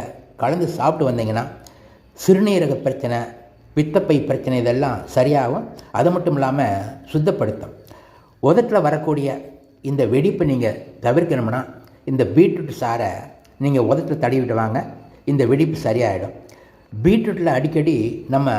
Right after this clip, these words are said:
உணவுல சேர்த்துக்கிறதுனால இன்னும் என்ன பல நன்மை இருக்குன்னு பார்த்தீங்கன்னா இந்த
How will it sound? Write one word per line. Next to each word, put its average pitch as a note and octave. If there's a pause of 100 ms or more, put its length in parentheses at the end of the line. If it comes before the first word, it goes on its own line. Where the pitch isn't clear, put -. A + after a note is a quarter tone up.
(320)
உணவுல F3
சேர்த்துக்கிறதுனால C#3 (300)
இன்னும் D#3+
என்ன D3+
பல A#2+
நன்மை D3
இருக்குன்னு A#2+
பார்த்தீங்கன்னா A#2 (720)
இந்த D3